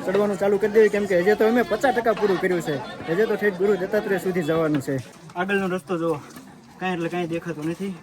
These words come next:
ફૂલ ધુમ્મસ થઈ ગયું. મિત્ર, અહીંથી છે ને ઉપર ચડવાનું છે. આ ધુમ્મસ છે ને તો સારું છે કે ભાઈ ઉપરનો રસ્તો આપણને દેખાતો નથી. આઈ જ.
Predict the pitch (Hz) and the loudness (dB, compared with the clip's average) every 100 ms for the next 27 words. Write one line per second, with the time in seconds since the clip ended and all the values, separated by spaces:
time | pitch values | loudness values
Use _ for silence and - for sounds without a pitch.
0 | - - 190 160 175 160 - 160 151 - | -16 -4 -2 -2 -2 -4 -6 -8 -8 -12
1 | - 143 - - - - - - - - | -18 -20 -18 -16 -16 -18 -20 -20 -20 -18
2 | - - - - - - - - 190 240 | -16 -16 -18 -18 -20 -18 -18 -14 -6 -2
3 | 208 - - 170 196 226 247 226 - 226 | -4 -6 -16 -14 -12 -12 -12 -10 -8 -6
4 | 196 190 180 156 175 208 - - 156 190 | -4 -4 -2 -2 -4 -6 -10 -8 -2 0
5 | 233 285 247 226 185 214 226 208 196 180 | 0 2 2 2 2 2 2 0 0 0
6 | 180 196 208 190 202 220 214 214 175 202 | 0 2 0 -2 -2 -4 -2 -4 -2 -2
7 | 214 208 196 196 175 143 - - - - | -2 -2 -2 -2 -4 -6 -8 -12 -16 -20
8 | - - - - - - - - - - | -20 -20 -20 -18 -16 -16 -18 -16 -14 -14
9 | 196 - 165 170 160 135 123 113 104 - | -14 -14 -16 -16 -18 -18 -18 -18 -20 -18
10 | - - - - - - - - 175 - | -18 -18 -20 -20 -18 -16 -16 -12 -12 2
11 | 233 269 302 320 | 4 6 4 4